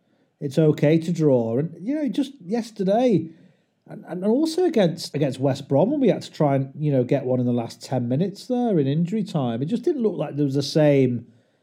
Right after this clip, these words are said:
sense of inevitability or desire ab-, about the fact we were gonna get a goal. And I think this is, it's a, it's a worrying time. I can see the logic about not,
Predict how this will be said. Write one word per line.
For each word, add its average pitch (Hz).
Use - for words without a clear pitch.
sense -
of 143
inevitability 139
or 190
desire 131
ab-, 196
about 143
the 135
fact 127
we 127
were 123
gonna 120
get 117
a 117
goal. 185
And 156
I 226
think 262
this 233
is, 196
it's 180
a, 214
it's 202
a 214
worrying 208
time. 190
I 185
can 208
see 262
the 233
logic 196
about 147
not, 160